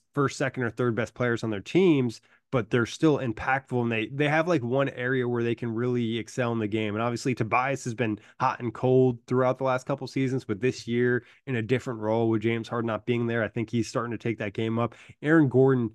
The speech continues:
does a great job of doing the little things, being impactful defensively and using his physicality. But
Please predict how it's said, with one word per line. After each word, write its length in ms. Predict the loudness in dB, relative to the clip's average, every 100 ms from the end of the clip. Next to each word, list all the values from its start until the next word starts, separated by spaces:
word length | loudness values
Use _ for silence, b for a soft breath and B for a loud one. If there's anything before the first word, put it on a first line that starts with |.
| b b
does 120 | -2
a 60 | -2
great 220 | 0 0
job 280 | 0 -2 -2
of 80 | -2
doing 220 | -2 0
the 80 | -2
little 240 | -2 -2
things, 340 | -2 -2 -2 -2
being 260 | 0 0
impactful 440 | -2 -2 -4 -6 -2
defensively 560 | -2 0 -6 -4 -4
and 80 | -2
using 260 | 0 -2 -4
his 160 | -6
physicality. 680 | -8 -8 -8 -6 -4 -4 -6
But 200 | -4 -6